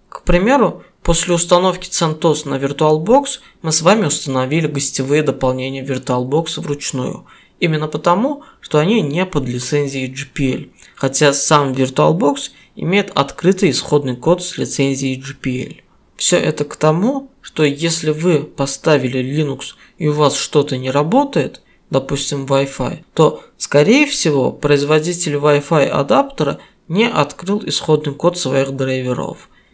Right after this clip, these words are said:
и вам придётся искать нужный драйвер на сайте производителя, либо гуглить. Однако некоторые user-friendly дистрибутивы,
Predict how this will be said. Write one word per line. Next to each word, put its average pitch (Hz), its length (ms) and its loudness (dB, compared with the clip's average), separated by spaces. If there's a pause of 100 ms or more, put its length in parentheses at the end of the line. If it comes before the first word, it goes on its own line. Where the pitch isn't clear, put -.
(160)
и 156 260 4
вам 208 340 4
придётся 147 480 0
искать 165 440 -2
нужный 139 420 -6
драйвер 143 540 -2 (120)
на 131 120 -4
сайте 160 360 0
производителя, 151 920 -4 (400)
либо 190 300 0
гуглить. 143 640 -8 (540)
Однако 151 800 0
некоторые 147 680 0
user-friendly 135 920 0
дистрибутивы, 147 1040 0